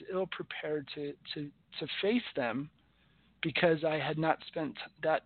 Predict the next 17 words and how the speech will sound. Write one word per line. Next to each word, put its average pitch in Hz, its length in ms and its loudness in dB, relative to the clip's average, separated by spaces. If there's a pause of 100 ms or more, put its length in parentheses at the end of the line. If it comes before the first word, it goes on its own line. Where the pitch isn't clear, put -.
(100)
time 165 220 2
that 143 160 0
God 151 220 2
invited 139 580 4
me 139 160 4
into 135 480 -2
to, - 840 -8
to 151 60 4
actually 156 380 4
prepare 185 420 4
me 160 260 6
for - 80 -6
the 139 220 -4
things 147 240 2 (100)
he 143 60 2
knew 143 220 4
were 131 160 -2